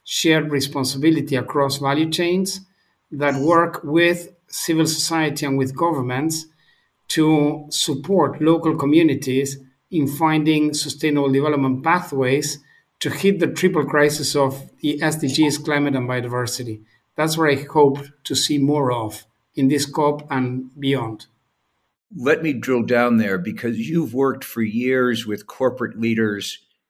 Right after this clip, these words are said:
Speaker 2: uh, not just in Latin America, but worldwide. Uh,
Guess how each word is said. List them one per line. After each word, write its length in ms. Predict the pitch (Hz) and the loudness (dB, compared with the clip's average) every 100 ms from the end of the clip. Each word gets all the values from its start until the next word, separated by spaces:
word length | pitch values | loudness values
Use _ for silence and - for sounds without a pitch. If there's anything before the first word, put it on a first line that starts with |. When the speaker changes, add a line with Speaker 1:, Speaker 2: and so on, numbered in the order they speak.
| _ | _
Speaker 2:
uh, 140 | 92 107 | -14 -10
not 220 | 127 139 | -6 -4
just 200 | 143 127 | -4 -2
in 80 | 113 | 0
Latin 200 | 110 107 | 0 -2
America, 340 | 101 101 110 95 | -6 -4 -6 -8
but 160 | 90 | -8
worldwide. 640 | 113 117 95 87 85 90 - _ _ _ _ _ - | 0 0 0 -4 -8 -12 -14 _ _ _ _ _ -12
Uh, 240 | 107 101 | -8 -8